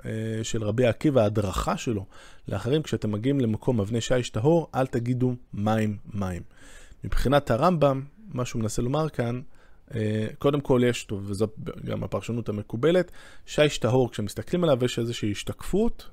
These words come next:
נכון? וזה נראה כאילו מדובר במים. אז, אה, אומר רבי עקיבא, "תיזהרו, כאילו, יהיה מקום שיראה לכם כאילו זה מים, כשזה בעצם שיש טהור,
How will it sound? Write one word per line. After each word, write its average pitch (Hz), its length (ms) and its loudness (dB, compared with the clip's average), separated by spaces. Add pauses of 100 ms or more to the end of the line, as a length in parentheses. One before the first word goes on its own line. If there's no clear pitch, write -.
(140)
נכון? 220 500 -4
וזה 160 460 0
נראה 143 320 0
כאילו 151 280 2
מדובר 113 600 0 (460)
במים. 107 400 2 (260)
אז, 113 280 -6
אה, 117 100 0
אומר 123 240 0
רבי 147 240 0
עקיבא, 185 320 0
"תיזהרו, 151 520 4 (120)
כאילו, 123 280 0
יהיה 143 180 4
מקום 139 340 2
שיראה 120 340 2
לכם 120 200 -2
כאילו 117 300 0
זה 101 120 -4
מים, 190 360 0 (460)
כשזה 98 200 -2
בעצם 120 340 0
שיש 143 280 -6
טהור, 196 400 -2